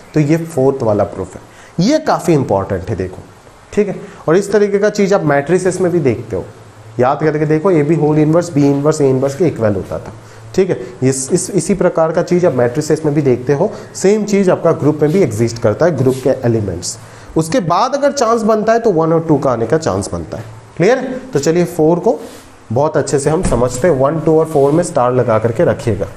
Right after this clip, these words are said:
ठीक है। चलिए फ़ोर को अपन समझते धीरे धीरे अच्छे से, देखते हैं accordingly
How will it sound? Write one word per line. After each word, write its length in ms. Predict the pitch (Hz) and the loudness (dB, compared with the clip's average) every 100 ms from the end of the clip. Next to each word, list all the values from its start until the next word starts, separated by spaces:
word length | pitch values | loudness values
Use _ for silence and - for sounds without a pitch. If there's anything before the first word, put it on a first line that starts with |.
| - - - - - - - - | -20 -20 -20 -18 -18 -20 -20 -4
ठीक 180 | 180 190 | 0 0
है। 180 | 175 175 - - - - - - - | 0 -6 -14 -20 -20 -20 -20 -18 -2
चलिए 260 | 127 101 - - - - - - - - - - - - - - - - - - - | -2 0 -6 -14 -20 -20 -20 -20 -20 -20 -20 -20 -20 -20 -20 -20 -20 -20 -20 -20 -2
फ़ोर 160 | 127 131 | 0 2
को 120 | 139 | 0
अपन 220 | - 135 | 0 -2
समझते 460 | 131 117 123 131 139 | 0 0 0 0 0
धीरे 240 | 123 123 | 2 2
धीरे 200 | 123 127 | 0 2
अच्छे 240 | 120 - 113 | 0 -2 -8
से, 160 | - - - - - - - - - - - - - - - - - | -8 -12 -20 -20 -20 -20 -20 -20 -20 -20 -20 -20 -20 -20 -20 -20 -4
देखते 300 | 123 135 135 | 0 0 2
हैं 100 | 131 | 0
accordingly 460 | 123 107 110 123 | 2 0 0 0